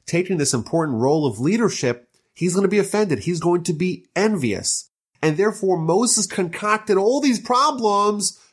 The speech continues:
just to push it away and give the job to Aaron. And that was his final protest. "Let Aaron go instead of me." And God responded. The wrath of Hashem burned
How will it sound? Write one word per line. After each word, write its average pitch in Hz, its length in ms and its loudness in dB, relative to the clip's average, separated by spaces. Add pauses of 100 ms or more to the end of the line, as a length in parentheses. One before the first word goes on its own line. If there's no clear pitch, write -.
just 220 380 0
to 220 80 2
push - 380 0
it 214 80 2
away 190 460 0 (140)
and 139 220 -4
give 156 380 0
the 143 100 0
job 117 600 0 (260)
to - 180 -10
Aaron. 95 480 -4 (500)
And 123 160 0
that 175 200 2
was 226 140 0
his 202 140 0
final 180 760 0 (480)
protest. - 680 -4 (280)
"Let 165 520 0
Aaron 135 500 0
go 113 240 0
instead 107 340 -2
of 101 60 -6
me." 92 260 -8
And 110 80 -4
God 139 200 0
responded. 135 640 -2 (1040)
The 127 80 0
wrath 170 280 2
of 190 100 2
Hashem 170 360 2
burned 147 640 0